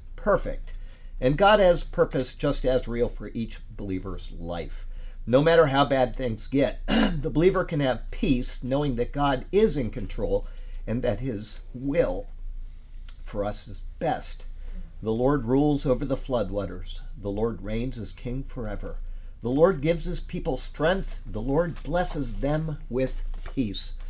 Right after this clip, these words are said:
Psalm twenty-nine. Just this morning, I was working at the mall, and while I was there, I was thinking about children being born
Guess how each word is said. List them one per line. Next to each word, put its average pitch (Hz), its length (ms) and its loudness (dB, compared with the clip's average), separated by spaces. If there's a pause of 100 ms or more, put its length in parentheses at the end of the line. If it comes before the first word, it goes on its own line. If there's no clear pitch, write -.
(160)
Psalm 107 300 -4
twenty-nine. 110 640 -4 (840)
Just 156 280 4
this - 180 -2
morning, 151 380 4
I 131 120 2
was 127 220 -2 (720)
working 160 360 6
at 139 120 2
the 123 80 0
mall, 143 600 8 (460)
and 127 160 2
while 131 160 6
I 139 120 8
was 117 180 0
there, 139 320 4
I 110 100 2
was 113 200 -6
thinking 117 400 -4
about 104 400 -2 (800)
children 107 380 0
being 104 240 -4
born 95 500 -4